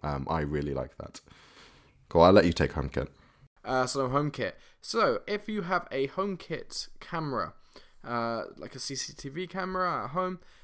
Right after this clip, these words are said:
Speaker 2: Apple are introducing HomeKit Secure Video, which stores ten days of clips,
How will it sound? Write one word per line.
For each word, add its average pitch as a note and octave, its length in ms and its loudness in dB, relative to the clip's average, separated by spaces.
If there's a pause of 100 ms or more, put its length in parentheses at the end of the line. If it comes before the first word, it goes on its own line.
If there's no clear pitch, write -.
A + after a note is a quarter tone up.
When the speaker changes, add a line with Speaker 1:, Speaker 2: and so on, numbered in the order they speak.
(100)
Speaker 2:
Apple C3+ 240 0
are B2 100 2
introducing A#2+ 460 -4
HomeKit G#2 380 -8
Secure - 280 -6
Video, G2 460 -2
which - 240 -10
stores - 420 -8
ten C#3 360 -8
days A2 320 -4
of - 140 -20
clips, - 520 -8